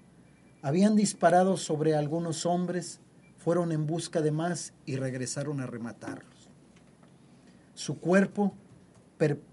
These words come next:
pequeño para contener el dolor infinito por la muerte injusta de su hijo,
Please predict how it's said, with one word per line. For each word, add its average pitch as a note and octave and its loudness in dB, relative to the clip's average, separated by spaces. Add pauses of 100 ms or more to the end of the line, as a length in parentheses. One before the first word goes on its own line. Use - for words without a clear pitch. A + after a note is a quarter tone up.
pequeño G3 6
para D#3+ 2
contener D#3 0
el D#3 2
dolor D3+ 2
infinito D#3+ -4
por C3+ -6
la C#3 -4
muerte D3 -4
injusta D3+ -4
de C3+ -2
su C3+ -6
hijo, D#3+ -10